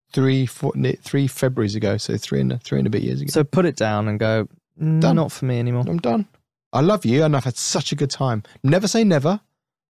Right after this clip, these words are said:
Speaker 1: I used to love booze, and, you know, it's a great way to get laid and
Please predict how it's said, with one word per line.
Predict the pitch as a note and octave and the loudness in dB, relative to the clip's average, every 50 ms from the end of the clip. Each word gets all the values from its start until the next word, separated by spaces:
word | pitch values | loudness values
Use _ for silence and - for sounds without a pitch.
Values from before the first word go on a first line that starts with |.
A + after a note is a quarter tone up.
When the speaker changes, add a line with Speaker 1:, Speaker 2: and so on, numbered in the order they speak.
| _ _ _ _ _ _ _ _ _ _ _ | _ _ _ _ _ _ _ _ _ _ _
Speaker 1:
I | B2 | 0
used | D3+ C3+ | 0 2
to | - B2 | 2 2
love | A#2 C3+ C#3 C3 | 2 2 2 0
booze, | - F#2+ G#2+ C3 C#3+ D3+ C3+ B2 | 2 2 4 4 4 2 2 0
and, | A2+ G#2+ G#2 G#2 G#2 G2 F2+ D#2+ - | 0 0 0 0 0 -2 -4 -4 -4
you | A2 | -2
know, | G#2 G#2 | 0 0
it's | A2+ A2 | 0 -2
a | A2 | -2
great | - - B2+ B2 A2+ | -2 0 0 2 2
way | A#2 A#2+ A#2+ | 0 0 0
to | - G#2+ | 0 -2
get | B2 G#2 - | -2 0 2
laid | G#2+ A2 A2+ A#2 A#2 A#2+ A#2 A2 | 2 2 2 2 2 2 0 0
and | G2+ G2 F#2+ F#2 F#2 G2 | 0 0 0 -2 -4 -6